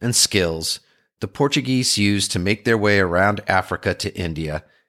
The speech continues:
had been developing since at least the twelfth century. They came from the Arabs or the Chinese,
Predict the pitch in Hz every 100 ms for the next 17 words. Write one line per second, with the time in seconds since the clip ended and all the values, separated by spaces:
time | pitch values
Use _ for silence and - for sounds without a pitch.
0 | _ - 156 143 135 107 127 156 156 139
1 | - 120 113 92 - 110 139 - 101 -
2 | 104 87 - - 90 - 71 90 _ _
3 | _ _ _ _ _ - _ _ - 92
4 | - 117 104 107 92 - 123 135 131 127
5 | - - - - 113 113 - 107 101 92
6 | 85 82 -